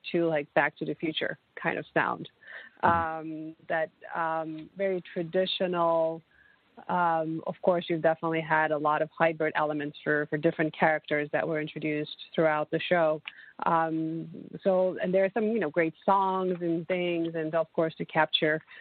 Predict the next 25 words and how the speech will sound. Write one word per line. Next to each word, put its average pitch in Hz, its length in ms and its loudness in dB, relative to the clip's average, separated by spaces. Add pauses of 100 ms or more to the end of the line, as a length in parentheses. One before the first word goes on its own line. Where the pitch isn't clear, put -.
(220)
um, 156 580 2 (1120)
you 247 80 2
know, 175 100 4
that, 165 140 2
that, - 120 -4
that 175 140 0
high 160 320 0
school 165 240 0
kind 170 180 -2
of 165 100 -6
energy 170 580 0
and 160 380 -2
that, 160 120 0
that 156 180 0
age 165 300 0
group. 156 220 0 (200)
That's, 160 220 2 (200)
uh, - 60 0 (200)
absolutely 160 480 0
right. 160 260 2 (500)
But 185 140 2
then, 196 140 0
you 196 80 -2
know, 180 100 -4
once 175 200 -4